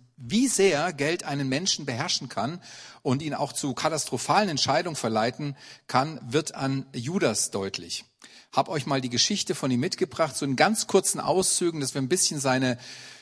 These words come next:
seine Haltung, seine Persönlichkeit kennenlernen. Und über ihn steht, er war ein Dieb und führte die Kasse der Jünger und entwendete hin und wieder etwas Geld für seinen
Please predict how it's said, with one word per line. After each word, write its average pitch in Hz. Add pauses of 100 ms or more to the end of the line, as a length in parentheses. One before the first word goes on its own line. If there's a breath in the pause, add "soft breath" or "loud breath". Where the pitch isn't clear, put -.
(260 loud breath)
seine 147
Haltung, 226
seine 151
Persönlichkeit 151
kennenlernen. 156 (840)
Und 135
über 180
ihn 208
steht, - (480)
er 139
war 202
ein 147
Dieb 156 (920)
und 123
führte 202
die 139
Kasse 160
der 123
Jünger 165 (760)
und 220
entwendete 143
hin 139
und 131 (100)
wieder 143
etwas 127
Geld 113
für -
seinen 151